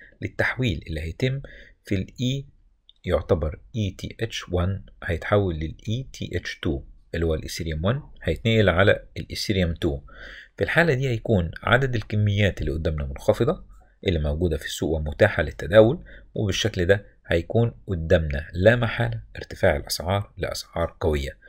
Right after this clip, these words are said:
لو ممكن تش-، لحقت الإيثيريوم بالتلتمية دولار، لو ما لحقتش الإيثيريوم بالسبعمية دولار، يبقى لازم تلحقه وهو في الألف سبعمية وستين دولار، أو تكون عندك موازنة ما بين الألف سبعمية وستين، ولو حصل هبوط تقدر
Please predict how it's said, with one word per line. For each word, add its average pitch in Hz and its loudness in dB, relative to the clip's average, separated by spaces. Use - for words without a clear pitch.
لو 82 0
ممكن 104 0
تش-، - -6
لحقت - 2
الإيثيريوم 90 2
بالتلتمية 90 0
دولار، 92 6
لو 76 -6
ما 78 -4
لحقتش - 0
الإيثيريوم 85 -4
بالسبعمية 85 -4
دولار، 92 2
يبقى - -4
لازم 104 4
تلحقه 127 -2
وهو 90 4
في - -6
الألف 110 2
سبعمية 82 0
وستين 87 -6
دولار، 85 4
أو 113 8
تكون 117 2
عندك 87 -2
موازنة 117 0
ما 123 2
بين 82 2
الألف - 0
سبعمية 95 2
وستين، 151 -4
ولو 98 -2
حصل 87 2
هبوط 87 -2
تقدر 82 -2